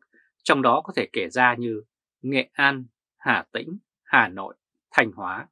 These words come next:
vân vân. Một đối thủ bao giờ cũng dễ đối phó hơn nhiều đối thủ, thì mức độ khó hơn gấp bội. Đấy là chưa nói đến khả năng nhiều đối thủ có thể liên minh với nhau lại để mà chống lại phe Hưng Yên của ông Tô Lâm.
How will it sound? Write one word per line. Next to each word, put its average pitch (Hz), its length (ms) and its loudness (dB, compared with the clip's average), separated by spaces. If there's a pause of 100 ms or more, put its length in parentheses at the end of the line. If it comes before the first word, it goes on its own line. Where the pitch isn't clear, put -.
(120)
vân 117 160 -4
vân. 104 240 -6 (1120)
Một 151 120 0
đối 175 140 4
thủ 175 320 2
bao 147 240 8
giờ 127 240 0
cũng 131 140 -14
dễ 147 120 -6
đối 151 140 -2
phó 131 200 0
hơn 147 140 0
nhiều 107 220 -4
đối 123 160 -10
thủ, 110 280 -4 (400)
thì 139 80 0
mức 220 160 0
độ - 260 2 (120)
khó 139 120 4
hơn 156 260 2 (140)
gấp 165 200 -6
bội. 117 240 -6 (800)
Đấy 151 140 4
là 226 100 2
chưa 147 140 0
nói 131 140 0
đến 127 220 -2
khả 117 260 2
năng 123 340 0
nhiều 123 200 -2
đối 165 160 2
thủ 123 240 2
có 147 120 -12
thể 127 60 -4
liên 139 200 -2
minh 139 300 -4
với 127 120 -6
nhau 147 200 4
lại - 280 -2 (380)
để 147 100 2
mà 151 100 0
chống 165 280 0
lại 190 240 2 (180)
phe 135 100 -2
Hưng 127 140 -2
Yên 117 400 -4
của - 120 -10
ông 101 140 -8 (100)
Tô 113 120 -6
Lâm. 92 220 -10